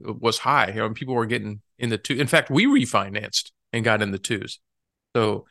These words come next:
you know, everybody's looking back at that and saying, "Oh, I'm gonna just wait. I'm just gonna wait." You know, it's just, the buyers are just frozen up.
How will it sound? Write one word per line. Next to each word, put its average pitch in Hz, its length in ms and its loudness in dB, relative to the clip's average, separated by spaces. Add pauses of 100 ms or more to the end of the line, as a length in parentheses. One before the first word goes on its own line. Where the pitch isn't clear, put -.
(220)
you - 60 -2
know, 127 40 4
everybody's 139 280 6
looking 135 400 2
back 117 240 2
at 104 140 -2
that 117 320 0
and 113 120 -12
saying, 107 380 -2
"Oh, 135 340 -2
I'm 139 220 -4
gonna 104 200 -4
just 107 240 -8
wait. 110 260 0
I'm 113 140 -10
just 113 200 -8
gonna 117 160 -10
wait." 110 220 -2
You - 80 -18
know, 98 140 -16 (120)
it's 98 180 -14
just, - 300 -16
the 104 80 -8
buyers 104 460 0
are 101 40 -4
just - 280 -16 (160)
frozen 101 280 -6
up. 110 300 -4